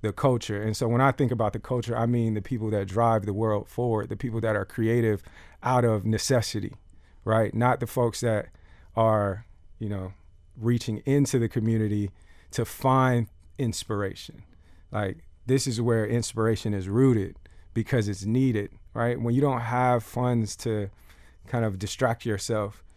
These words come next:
you find means to do it in other ways, and those ways typically are very innovative.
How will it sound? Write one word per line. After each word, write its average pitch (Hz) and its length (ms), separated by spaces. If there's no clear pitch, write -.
you 127 100
find 127 540
means 120 380
to 117 100
do 113 240
it 107 140
in 110 120
other 110 220
ways, 113 420
and 107 140
those 117 200
ways 113 340
typically 117 420
are 104 120
very 110 340
innovative. 107 640